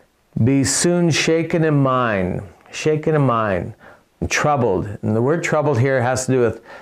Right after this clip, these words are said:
feeling pressure, feeling stress, uh, either by spirit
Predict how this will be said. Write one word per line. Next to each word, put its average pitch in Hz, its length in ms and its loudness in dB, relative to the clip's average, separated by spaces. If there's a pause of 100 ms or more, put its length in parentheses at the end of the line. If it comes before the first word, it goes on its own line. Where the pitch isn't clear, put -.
(420)
feeling 147 400 0
pressure, 104 680 0
feeling 123 420 0
stress, 110 680 -2 (840)
uh, 101 260 0
either 143 300 2
by 120 180 2
spirit 170 760 0